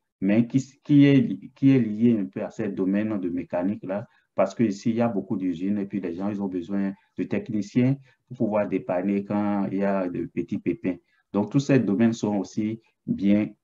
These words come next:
bien cotés. En plus de ça, il y a le do-, les, les, le domaine de l'éducation. Il y a aussi une grande pénurie dans le domaine de l'éducation, mais ce que le Québec cherche de façon prioritaire, c'est les,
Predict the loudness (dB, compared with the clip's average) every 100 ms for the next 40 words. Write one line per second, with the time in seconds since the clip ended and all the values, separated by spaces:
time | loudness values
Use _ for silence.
0 | -4 0 2 0 0 -2 0 -2 -2 _
1 | _ _ _ _ _ _ _ _ _ _
2 | 4 4 6 4 2 2 2 4 0 -4
3 | 0 2 2 0 2 2 0 -4 -4 -2
4 | 0 0 0 0 2 2 4 2 -2 _
5 | _ _ _ _ _ -2 4 6 6 8
6 | 6 6 2 -2 -4 -4 -2 -2 -6 _
7 | _ 4 4 4 4 6 6 4 2 2
8 | 2 2 2 -2 -2 -2 -2 0 0 -4
9 | -6 -10 -6 -6 -2 0 2 0 0 0
10 | 0 -2 -4 -6 -8 -4 -4 -4 -8 -6
11 | -6 -4 -4 -4 -4 -4 -4 -6 -4 -4
12 | -4 -6